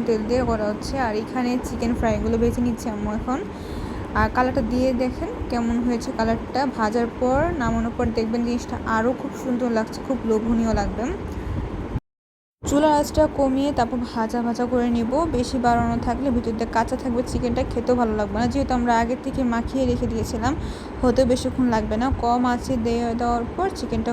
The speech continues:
হয়ে যাবে। তো আপনারা দেখতেই পাচ্ছেন যে কালারটা দেওয়ার জন্য যে কালারটা কত সুন্দর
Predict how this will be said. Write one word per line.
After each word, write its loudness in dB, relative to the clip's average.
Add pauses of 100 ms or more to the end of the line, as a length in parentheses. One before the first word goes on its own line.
হয়ে 0
যাবে। 0 (440)
তো -8
আপনারা 2 (100)
দেখতেই 2
পাচ্ছেন 0
যে 4
কালারটা 2 (160)
দেওয়ার 4
জন্য 0 (600)
যে -4
কালারটা 0
কত 0 (180)
সুন্দর 4